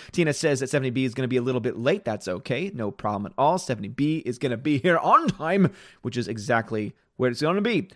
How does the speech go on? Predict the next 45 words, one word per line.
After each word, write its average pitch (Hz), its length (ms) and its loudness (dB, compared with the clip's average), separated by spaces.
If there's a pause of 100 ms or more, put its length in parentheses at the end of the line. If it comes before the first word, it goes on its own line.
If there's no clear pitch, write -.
Stand 247 240 4
Up 247 60 6
for 202 80 -4
Star 254 300 6
Wars. 254 260 8
Evening, 339 560 0
Stand 220 260 2
Up 185 80 4
for 185 60 -4
Star 170 320 6
Wars. 190 200 4
How's 180 180 2
it - 20 -2
going? 196 140 2
It's 208 80 -4
been 339 100 -8
a 330 80 0
while 269 360 2
since 131 180 -10
we've 135 100 -2
had 127 160 2
a 123 140 0
Star 151 340 0
Wars 139 400 2 (160)
themed, 139 440 -2 (280)
uh, 127 220 2
stream. 139 580 -2
Uh, 117 260 0
obviously, 139 460 2
it's - 180 0
come 139 220 -2
up 127 160 0
in 120 80 -6
conversation, 151 680 -2
but 240 200 2 (220)
it's 170 180 0
definitely 147 300 2
something 127 380 -2
that 117 200 2
we 123 120 0
have 117 180 0
not 113 320 -4
specifically 147 600 0
focused 131 440 -2
on, 113 280 -2